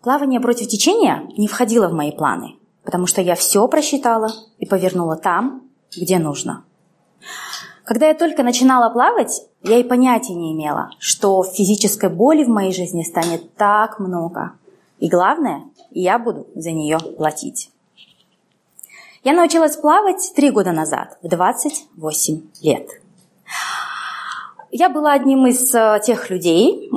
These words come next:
которые в обнимку с, э, со спасательным кругом идут туда, где неглубоко, обычно рядом с детьми. Разумеется, попытки освоить хотя бы один стиль плавания были, но ни одна не увенчалась успехом.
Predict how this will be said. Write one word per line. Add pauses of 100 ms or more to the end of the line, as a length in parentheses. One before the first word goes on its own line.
(140)
которые
в
обнимку
с,
э,
со
спасательным
кругом (160)
идут
туда, (200)
где (180)
неглубоко,
обычно
рядом
с
детьми. (1500)
Разумеется,
попытки
освоить
хотя
бы
один
стиль
плавания
были, (200)
но
ни
одна
не
увенчалась
успехом.